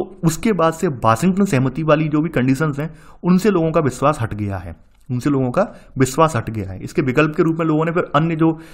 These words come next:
अ, जो हैं प्रणालियाँ उन पर फोकस करना स्टार्ट कर दिया है, तो वो बाद में देखेंगे। पहले हम ये जान लेते हैं वाशिंगटन सहमति में क्या क्या था। वाशिंगटन सहमति में मूल रूप से दस आर्थिक सुधार प्रस्तावित थे।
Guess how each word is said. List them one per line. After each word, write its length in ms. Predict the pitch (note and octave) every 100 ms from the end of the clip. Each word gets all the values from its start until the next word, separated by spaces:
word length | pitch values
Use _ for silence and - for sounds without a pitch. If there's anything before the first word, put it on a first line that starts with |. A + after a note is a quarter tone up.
| - -
अ, 180 | A#2 A#2
जो 160 | A#2+ C3
हैं 100 | C#3+ D#3 - - _
प्रणालियाँ 400 | A#2+ A#2+ C3 D3+ D3+
उन 100 | D3
पर 100 | C3+
फोकस 260 | B2+ C#3 D3+
करना 240 | C3+ D#3
स्टार्ट 280 | D#3 C3 D3
कर 140 | D#3
दिया 200 | C3+ C#3
है, 100 | C#3 C#3 - - -
तो 60 | C3+
वो 280 | C#3 D3+ A#2
बाद 180 | A2+ C#3
में 80 | D#3
देखेंगे। 300 | D3+ D3+ E3
पहले 280 | - B2 D#3
हम 100 | D#3+
ये 80 |
जान 200 | C#3 D3
लेते 180 | F#3 C#3
हैं 80 | F3+
वाशिंगटन 400 | B2+ B2 D3+ E3
सहमति 340 | D3 B2 B2
में 100 | E3 -
क्या 120 | C#3+
क्या 180 | A#2 G2+
था। 360 | - F#2+ - - - - - - - - - - - - -
वाशिंगटन 500 | G#2+ A2+ B2+ F#3+ G#3+
सहमति 400 | G#3 F3 E3+ F3+
में 120 | F#3 G3
मूल 280 | D#3+ F#3
रूप 140 | F3+ F3
से 160 | G3
दस 440 | D#3 A2+ F#3 - -
आर्थिक 260 | B2 B2 C3+
सुधार 220 | A#2 C3
प्रस्तावित 540 | C#3 - C3 D3+ D3+
थे। 240 | D#3+ -